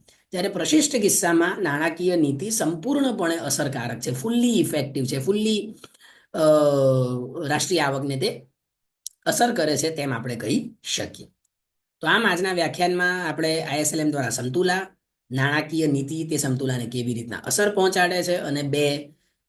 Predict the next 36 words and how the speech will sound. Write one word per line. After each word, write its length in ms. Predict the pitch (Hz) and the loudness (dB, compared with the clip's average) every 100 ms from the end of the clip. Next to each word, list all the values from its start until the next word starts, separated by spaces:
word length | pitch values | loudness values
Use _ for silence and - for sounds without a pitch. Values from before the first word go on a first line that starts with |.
| _ | _
અ, 140 | 135 127 | -6 0
વિશિષ્ટ 440 | 147 143 214 214 | 2 2 2 2
કિસ્સાઓ, 580 | 180 160 - 165 143 127 | 2 2 4 2 2 0
પ્રવાહિતા 500 | 135 135 156 160 156 | -2 -2 0 0 0
જાળું 320 | 151 147 147 | -2 -2 -2
અને 140 | 135 131 | -2 -4
પ્રશિષ્ટ, 560 | 135 127 190 - - 147 139 131 - - _ _ _ - | -4 0 0 0 -2 -2 -2 -4 -10 -20 _ _ _ -6
અ, 100 | 127 123 120 120 120 113 110 113 - _ | -4 -2 -4 -4 -6 -8 -10 -12 -16 _
માળખું, 680 | 147 147 151 139 151 127 127 | -2 2 2 2 0 -2 -2
એમાં 320 | 135 139 175 | -2 2 2
નાણાકીય 500 | 185 151 156 156 156 | 2 2 0 -2 -2
નીતિ 260 | 147 135 135 | -2 -4 -4
કેવા 260 | 135 156 175 | -4 -2 -2
પ્રકારની 460 | 147 139 131 127 | -2 -4 -2 -2
હોય 220 | 120 123 | -2 -4
છે, 200 | 117 117 | -6 -8
તેના 280 | 113 135 127 | -8 -4 -2
વિશે 220 | 120 117 | -2 -4
આપણે 320 | 113 98 95 101 | -4 -6 -10 -8
ચર્ચા 300 | 117 107 113 | -8 -6 -6
કરી. 320 | 110 80 - _ _ - | -8 -10 -14 _ _ -6
જો 120 | 139 | -2
આ 60 | 131 | 2
વીડિયો 260 | 139 139 | 2 2
આપને 120 | 131 | 0
પસંદ 300 | 131 - 151 | -2 0 0
આવ્યો 260 | 156 160 170 | 2 2 0
હોય, 140 | 190 | -2
તો 80 | 196 | -4
આપ 100 | 127 | -10
તેને 160 | 120 117 | -8 -8
લાઈક 260 | 117 131 | -6 -6
કરશો, 320 | 143 131 131 - | -6 -6 -6 -8
શેર 260 | - 123 | -8 -8
કરશો 280 | 123 107 117 | -8 -8 -8
અને 260 | 104 151 | -6 -6